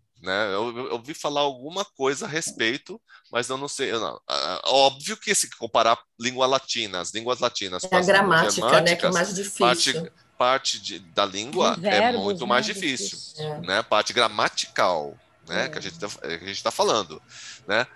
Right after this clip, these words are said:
Speaker 1: Por quê? Porque a, a, o idioma, o inglês, principalmente, ele tem mu-, ele é muito mais antigo do que o português.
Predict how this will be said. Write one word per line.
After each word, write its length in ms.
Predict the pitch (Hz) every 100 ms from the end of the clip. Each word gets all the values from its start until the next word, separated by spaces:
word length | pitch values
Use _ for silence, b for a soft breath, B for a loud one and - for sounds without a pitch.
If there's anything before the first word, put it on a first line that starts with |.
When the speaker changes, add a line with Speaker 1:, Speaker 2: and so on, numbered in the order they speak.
| - -
Speaker 1:
Por 140 | 349
quê? 180 | - 139
Porque 240 | - - 123
a, 80 | 123
a, 320 | 107 117 113
o 120 | 117
idioma, 460 | 113 120 127 123 -
o 120 | 113
inglês, 540 | 113 113 127 202 190 -
principalmente, 720 | 110 - 104 98 113 - 127
ele 100 | 127
tem 400 | - 120 160 233 _
mu-, 480 | 117 135 139 147 185 107
ele 180 | 117 143
é 60 |
muito 320 | 139 139 -
mais 260 | 196 175 214
antigo 640 | 262 - 123 123 139 92
do 140 | 78 90
que 160 | -
o 40 | 87
português. 840 | - - 87 85 71 - - -